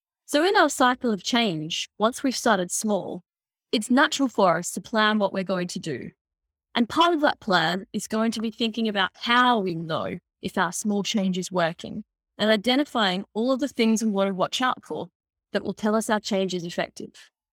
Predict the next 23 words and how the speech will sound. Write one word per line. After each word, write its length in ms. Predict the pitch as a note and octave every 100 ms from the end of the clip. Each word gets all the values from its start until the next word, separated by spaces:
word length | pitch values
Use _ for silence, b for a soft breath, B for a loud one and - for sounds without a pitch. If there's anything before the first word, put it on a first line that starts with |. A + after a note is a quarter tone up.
| _ _ _
So 200 | - C#4+
while 260 | C4 C#4 D#4+
we're 140 | E4
carrying 520 | D#4 - B3+ C4+ C#4+ A#3+
out 140 | G#3
the 80 | F#3+
first 480 | - G#3 G#3 - -
small 300 | A3 G#3 G3+
change 400 | - F#3+ F3+ -
cycle, 420 | E3 E3 G3+ C#4
we 140 | A3+
want 240 | A3+ A3+ A3
to 80 | A3+
take 180 | G3+
notes 600 | F#3+ F3+ B3+ - - - -
of 160 | F#3
what's 280 | G3 F#3+ -
happening 420 | - - C4+ C#4 F#4+ -
and 140 | F#3+
where 120 | F#3+
it's 140 | F3 -
going 280 | F3+ D#3+ C#3+
on. 180 | E3+